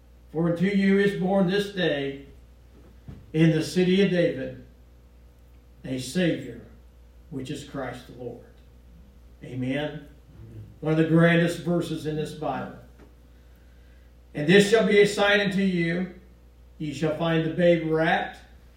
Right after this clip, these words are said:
in swaddling clothes, lying in a manger." And suddenly there was with the angel a multitude of heavenly hosts, praising God and saying, "Glory to God in the highest,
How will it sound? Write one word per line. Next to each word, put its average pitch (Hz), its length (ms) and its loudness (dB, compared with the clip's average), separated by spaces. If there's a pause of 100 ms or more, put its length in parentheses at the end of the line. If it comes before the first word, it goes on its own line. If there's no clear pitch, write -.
(320)
in 139 160 -6
swaddling 185 680 0
clothes, 156 680 -4 (480)
lying 147 500 -4
in 160 100 -2
a 151 60 -4
manger." 143 500 -8 (1080)
And 185 260 2
suddenly 208 840 2 (680)
there 160 200 2
was 170 220 0
with 185 280 0
the 190 220 -2
angel 175 360 0
a 160 140 0
multitude 165 920 -2 (640)
of 117 160 -6
heavenly 202 460 2
hosts, 196 540 2 (880)
praising 202 640 4
God 190 420 0
and 160 140 0
saying, 175 440 4
"Glory 190 340 2
to 185 100 0
God 185 340 2
in 208 80 0
the 180 100 0
highest, 185 500 -2